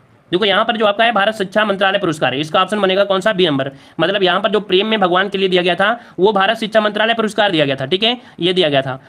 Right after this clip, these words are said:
वहाँ पर जो दिया गया कौन सा? ये आपका मुक्तिबोध के लिए ये साहित्य अकादमी पुरस्कार, तो इसको ध्यान दीजिएगा, थोड़ा सा note करिएगा। ठीक है, चलिए,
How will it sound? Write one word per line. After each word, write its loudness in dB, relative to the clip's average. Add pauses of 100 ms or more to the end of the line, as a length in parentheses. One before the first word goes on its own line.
(120)
वहाँ 2
पर 0
जो -2
दिया 0
गया 0
कौन 2
सा? 0
ये 0
आपका 2
मुक्तिबोध 0
के -2
लिए 0 (180)
ये 0
साहित्य -2
अकादमी 0
पुरस्कार, -2
तो -2
इसको 0
ध्यान 0
दीजिएगा, -2
थोड़ा 2
सा 0
note 2
करिएगा। 0
ठीक 0
है, -2 (220)
चलिए, 0